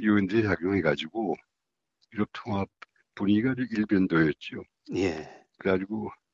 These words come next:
Speaker 1: <clears throat> 뭐 저도 밤낮 학교 학생이 있으면서 유럽 통합에, 유럽 통합 강의가 있으면 항상 쫓아가서 이제 듣고, 그리고 이제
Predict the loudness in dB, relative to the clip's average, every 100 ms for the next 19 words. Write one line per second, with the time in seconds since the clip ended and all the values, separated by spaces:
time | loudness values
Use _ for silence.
0 | -4 2 2 0 -8 _ _ _ -8 -4
1 | -2 0 0 -2 -12 -20 -16 -6 -4 -2
2 | -4 -6 -14 -12 -10 -8 -6 -4 -4 -4
3 | -4 -2 -2 -4 _ _ -20 -18 -20 _
4 | -2 -2 -4 -4 -2 0 -2 -4 -6 -6
5 | -6 -6 -8 -8 _ 2 2 0 -4 -8
6 | -10 -4 -4 -4 -12 -10 -10 -6 -4 -6
7 | -10 -18 _ -20 _ -10 -10 -8 -4 -4
8 | -4 _ _ _ _ _ -4 -2 0 -2
9 | -2